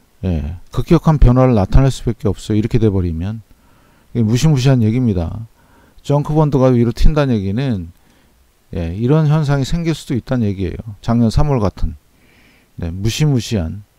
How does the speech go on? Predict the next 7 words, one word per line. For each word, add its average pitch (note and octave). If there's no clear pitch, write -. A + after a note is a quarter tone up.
네, -
엄청난 A2+
그런 G#2
일들이 G2
지금 A2+
벌어지고 A#2
있다. G#2+